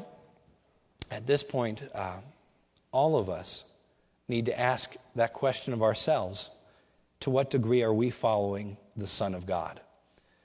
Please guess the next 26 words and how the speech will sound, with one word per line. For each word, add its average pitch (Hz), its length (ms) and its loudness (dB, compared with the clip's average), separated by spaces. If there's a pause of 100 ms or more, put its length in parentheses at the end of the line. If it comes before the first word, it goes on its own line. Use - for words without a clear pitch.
(640)
God, 107 160 -2
this 113 140 -2
is 131 60 2
not 127 200 6
a 120 60 2
question 127 440 -2
I 120 140 0
can 123 160 -4
answer 120 420 -4
for 117 160 -8
each 123 200 -2
and 139 80 -2
every 123 180 0
person 127 360 -2
gathered 120 360 2
here. 90 220 -10 (920)
It's - 160 -4
something 123 480 -2
only 131 300 0
you 127 260 2
can 120 180 0
deal 107 420 -2 (800)
with 107 140 -4
the 117 140 -4
individual 107 720 -2 (960)
one-on-one. 101 600 -4